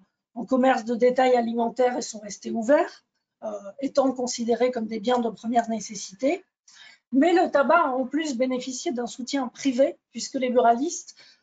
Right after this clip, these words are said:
euh, ont reçu l'appui des quatre grands fabricants présents sur le marché européen, euh, qui ont pris en charge les coûts d'équipement des bureaux de tabac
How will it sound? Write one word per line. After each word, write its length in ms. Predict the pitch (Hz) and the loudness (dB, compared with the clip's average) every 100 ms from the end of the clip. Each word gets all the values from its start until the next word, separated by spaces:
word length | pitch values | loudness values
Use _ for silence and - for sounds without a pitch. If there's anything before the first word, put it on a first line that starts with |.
| _ | _
euh, 40 | 240 | -8
ont 260 | 220 226 | -6 -4
reçu 320 | 214 254 - | 0 0 0
l'appui 480 | 262 240 240 285 277 | 2 2 0 -4 -4
des 300 | 220 214 - | -4 -8 -8
quatre 180 | - 254 | -4 -4
grands 200 | 220 247 | 0 -2
fabricants 640 | 247 247 247 233 254 254 247 | 0 -2 -2 -6 -2 -2 -2
présents 360 | - 240 240 254 | -4 -4 -2 -4
sur 180 | 233 | -4
le 60 | 220 | -10
marché 260 | 220 - 247 | -10 -8 -6
européen, 500 | 214 208 226 269 359 _ _ - - - - - | -6 -10 -6 -6 -6 _ _ -20 -20 -20 -20 -4
euh, 200 | 226 226 | -2 -2
qui 260 | - 233 269 | -4 0 2
ont 120 | 262 | 2
pris 200 | - 277 | 2 2
en 60 | |
charge 280 | 254 302 - | 4 2 0
les 140 | 240 - | -2 -4
coûts 160 | 302 | -4
d'équipement 720 | 254 302 294 254 - 254 - _ - | -2 -2 0 -2 2 2 2 _ -10
des 100 | 233 | -6
bureaux 260 | 233 233 | -2 0
de 60 | 190 | 0
tabac 460 | 233 220 233 359 | 0 2 2 0